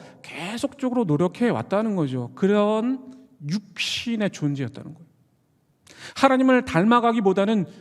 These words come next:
육신의 존재로서 계속적으로 용사가 되고 싶어 했고, 네피림이 되고 싶었던 거예요. 건장한 사람으로서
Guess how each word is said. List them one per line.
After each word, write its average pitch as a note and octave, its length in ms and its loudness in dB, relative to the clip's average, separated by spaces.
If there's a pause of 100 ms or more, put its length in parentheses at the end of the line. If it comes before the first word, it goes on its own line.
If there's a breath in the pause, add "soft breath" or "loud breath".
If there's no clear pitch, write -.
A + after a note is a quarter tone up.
(220 loud breath)
육신의 B3 560 2
존재로서 A3+ 1000 0 (140)
계속적으로 A#3 800 -2
용사가 A3+ 420 4
되고 G3 260 0
싶어 - 320 -2
했고, G3 380 2 (260 loud breath)
네피림이 A3+ 600 4
되고 D3 280 -4
싶었던 D3+ 500 -10
거예요. - 160 -14 (180 loud breath)
건장한 G#3 540 2
사람으로서 F#3 800 -2